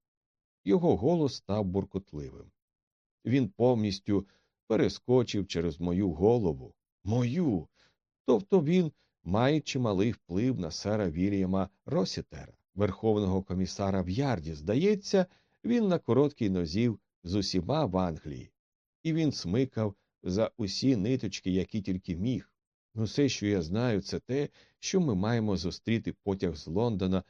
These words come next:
о п'ятій чотири і схопити когось, хто зійде з нього. Ну що ж, усі на це тільки й чекають. Ходімо». Доктор Марклі все ще був на своєму денному обході, і вони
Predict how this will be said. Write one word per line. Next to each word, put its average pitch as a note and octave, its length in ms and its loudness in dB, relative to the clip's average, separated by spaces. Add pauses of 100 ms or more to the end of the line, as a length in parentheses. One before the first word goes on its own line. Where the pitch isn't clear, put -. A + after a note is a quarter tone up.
(220)
о - 140 0
п'ятій G2+ 540 0
чотири G2+ 580 -2
і F#2 40 2
схопити G2+ 560 -2
когось, G2+ 600 0 (520)
хто - 280 2
зійде A2+ 400 2
з D2 100 -8
нього. D#2+ 420 -8 (560)
Ну A#2 140 0
що - 280 -6
ж, - 180 -16 (680)
усі A#2+ 340 4
на G#2 140 2
це G#2 260 0
тільки G2 360 0
й F#2+ 60 4
чекають. F2+ 800 -6 (160)
Ходімо». E2+ 500 -2 (580)
Доктор D#3+ 380 2
Марклі F2+ 580 -2 (220)
все A3+ 200 0
ще D#3 220 -2
був G#2 240 2
на G2+ 120 -2
своєму A2 640 -2
денному F#2 560 0
обході, F#2 640 -4 (440)
і F#3 100 0
вони G#3 420 0